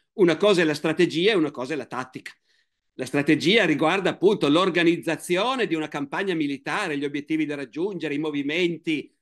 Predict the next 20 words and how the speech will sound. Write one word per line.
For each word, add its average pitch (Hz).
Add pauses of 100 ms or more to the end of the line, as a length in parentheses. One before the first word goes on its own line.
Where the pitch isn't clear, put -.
di 170
grandi 170
masse 160
di 151
truppe 185
p-, -
nell'arco 156
di 151
settimane, 151
di 151
mesi, 147
di 131
anni. 147 (320)
Eh, 151
la 254
tattica 247
riguarda 175
invece 170
cosa 175
succede 165